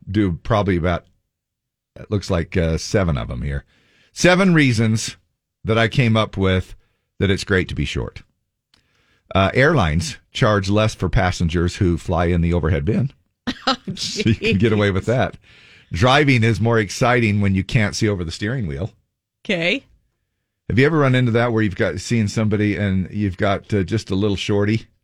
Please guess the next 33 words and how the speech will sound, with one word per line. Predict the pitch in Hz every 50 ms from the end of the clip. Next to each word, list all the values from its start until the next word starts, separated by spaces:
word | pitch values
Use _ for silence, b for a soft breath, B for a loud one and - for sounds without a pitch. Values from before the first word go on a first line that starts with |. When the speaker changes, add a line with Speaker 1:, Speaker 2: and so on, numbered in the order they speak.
| _ _ _ _ _ - 76
Speaker 1:
uh, | 90 92 85 80
over | - 98 95 98
there? | 90 95 95 98 104 107 110 - _ -
Speaker 2:
I | - 233 262
mean, | 269 277 262 247
I've | 196 180 180
seen | - - - 269 294 381 359
it. | 277 202 185
It | 180 196
looks | 226 226 - -
like | 226 190
nobody's | 233 233 233 233 233 247 214
driving | - 226 214 214 208 214 190
the | 180
car. | - - 247 254 285 339 - 220 165 120 - - - _ _ _ _ -
Speaker 1:
And | 90 95 101
it's | 95 85
some, | - 127 120 117 110
it's | 98 107 95 -
like | 107 101 95
a | 107
little | 104 113 110 107 98
grandma | 87 95 92 101 98 95 95 101
with | 107 92 92 - 104
a | 92 87 87 87 82 82 - - _ _ _ _ _
crocheted | - 123 110 107 98 - 110 101 98 90
Afghan | 98 95 95 - - 101 95 95 95
around | 95 95 92 95 -
her | - -
Speaker 2:
Yeah. | - -
Speaker 1:
shoulders, | - 120 101 95 90 95 98 95 82
you | 82 87
know. | 92 90 92 101